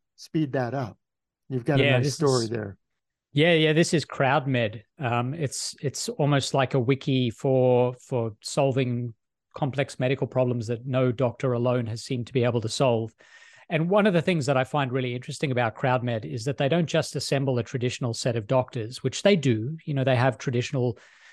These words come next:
Speaker 2: medical professionals in the areas that matter. And so if you're dealing with a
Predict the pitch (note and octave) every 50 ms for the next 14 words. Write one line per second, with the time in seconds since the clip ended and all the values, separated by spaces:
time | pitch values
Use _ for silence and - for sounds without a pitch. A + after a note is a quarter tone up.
0 | _ _ C3 C3+ D3 D3 - D3+ - - B2+ - C#3 B2+ A#2+ - D3+ C#3 C3+ A2
1 | C#3 B2+ B2+ C3 D3 C#3+ C3+ C3+ C3+ C3 C3 B2+ G#2 C3 C#3 C#3+ C3 B2 A#2+ A#2
2 | B2 B2+ C#3 C3+ B2+ B2 - - B2+ A#2 B2 - - B2+ A2 C3+ B2+ B2+ C3 B2+
3 | A#2+ B2 A#2+ - - B2+ B2+ B2